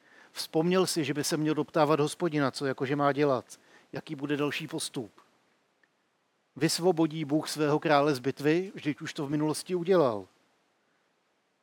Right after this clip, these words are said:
A tak Saul nejprv používá obvyklé věštecké metody na zjištění, eh, Hospodinovy vůle, aby se s Bohem poradil a zjistil,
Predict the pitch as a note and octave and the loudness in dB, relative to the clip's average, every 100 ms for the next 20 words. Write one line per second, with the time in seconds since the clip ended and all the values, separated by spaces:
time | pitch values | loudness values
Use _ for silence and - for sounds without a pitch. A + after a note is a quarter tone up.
0 | _ _ _ _ C3 D#3+ D3 F3 E3 E3 | _ _ _ _ -4 -2 2 4 4 4
1 | D#3 F3 D#3 - F#3 F3 D3+ D#3 D3+ D#3 | 2 2 0 0 -2 -2 0 6 8 8
2 | - D3 F3 - F3 E3 D3+ - F3+ - | 6 2 2 2 0 2 0 0 -2 -4
3 | - E3 D#3+ - D#3 C#3 C#3 B2 _ - | 0 0 2 0 0 2 0 -4 _ -20
4 | - - C#3+ C3 C#3 D3 - D3+ D3 C#3 | -20 -4 0 0 0 -4 0 0 0 -2
5 | C3+ - - E3 C#3 C#3 C3 - D#3+ D3 | -4 -10 -4 2 4 2 0 -4 -4 -2
6 | D3+ C#3+ C3+ D#3 C#3+ A2 - - - - | 0 0 0 0 0 0 -6 -20 -20 -18
7 | - A#2+ - D3+ B2 B2 C#3+ C#3+ C#3 D3+ | -8 -4 0 0 -2 0 0 0 0 2
8 | D3+ D3 D#3+ E3 B2 D3+ - D#3+ D3+ D3 | 2 4 2 2 -2 -6 -2 2 2 2